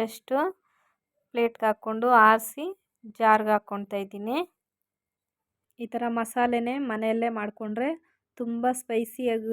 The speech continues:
ಇರುತ್ತೆ, ಟೇಸ್ಟು ಇರುತ್ತೆ, ಸಖತ್ತಾಗಿರುತ್ತೆ ತಿನ್ನೋದಕ್ಕೂನು.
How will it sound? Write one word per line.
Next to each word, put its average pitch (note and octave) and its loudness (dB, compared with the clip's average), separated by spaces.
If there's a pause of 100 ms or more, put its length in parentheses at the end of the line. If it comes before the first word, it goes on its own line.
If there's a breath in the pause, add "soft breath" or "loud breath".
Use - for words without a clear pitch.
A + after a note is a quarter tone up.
ಇರುತ್ತೆ, A#3 -4 (340)
ಟೇಸ್ಟು A#3 -6
ಇರುತ್ತೆ, A3+ -6 (880)
ಸಖತ್ತಾಗಿರುತ್ತೆ A#3 -4 (120)
ತಿನ್ನೋದಕ್ಕೂನು. A3 -6